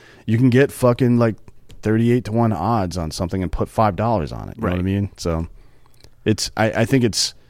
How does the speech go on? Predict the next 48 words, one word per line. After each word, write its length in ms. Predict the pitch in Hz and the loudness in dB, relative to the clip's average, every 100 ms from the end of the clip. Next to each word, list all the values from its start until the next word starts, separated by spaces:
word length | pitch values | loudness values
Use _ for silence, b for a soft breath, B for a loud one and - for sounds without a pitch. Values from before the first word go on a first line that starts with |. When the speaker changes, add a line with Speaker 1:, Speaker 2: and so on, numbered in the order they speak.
| b b b b b - | b b b b b -8
Speaker 1:
it's 140 | - | -4
a 60 | 120 | 0
thinking 360 | 131 120 113 | 2 2 2
man's 300 | 104 101 95 | 0 0 -2
betting 320 | 80 101 90 82 | -2 -2 -2 -4
game 200 | 80 82 | -4 -6
instead 240 | - 101 | -4 -2
of 60 | 90 | -2
just 160 | 87 | -4
being 160 | 98 92 | -2 -2
like, 200 | 87 101 | -2 0
"Oh, 100 | 113 | 0
I 100 | 92 | 0
think 200 | 113 95 | -2 -2
Ohio 280 | 85 90 82 | -2 -2 -4
State's 300 | - 82 71 | -4 -6 -4
better 220 | 87 78 | -4 -4
than 100 | 76 | -4
Michigan 300 | 82 69 64 | -6 -6 -8
this 180 | 60 - | -10 -10
year." 180 | 57 - | -10 -6
You 80 | 123 | -2
know 40 | |
Speaker 2:
Yeah, 60 | 107 | -2
Speaker 1:
what 20 | |
I 80 | 95 | -2
mean? 80 | 92 | 0
Speaker 2:
yeah, 40 | |
Speaker 1:
Which 140 | 147 147 | 0 0
Speaker 2:
yeah. 40 | |
Speaker 1:
is, 220 | 107 - - | -2 -4 0
I 40 | |
mean, 160 | 120 123 | 2 4
it 40 | |
makes 240 | 143 139 - | 4 2 2
that 220 | 123 104 | 2 2
game 220 | 117 113 | 0 0
fun 280 | - 113 101 | 0 0 0
too. 320 | 113 120 131 | 0 0 0
I 60 | 92 | -2
just 160 | 95 | -4
think 160 | 107 87 | -6 0
this 180 | 104 - | 2 4
is 120 | 90 | 2
a 40 | |
little 180 | 101 92 | 0 -2
bit 80 | 95 | -4
more 360 | 92 87 85 | -4 -2 -2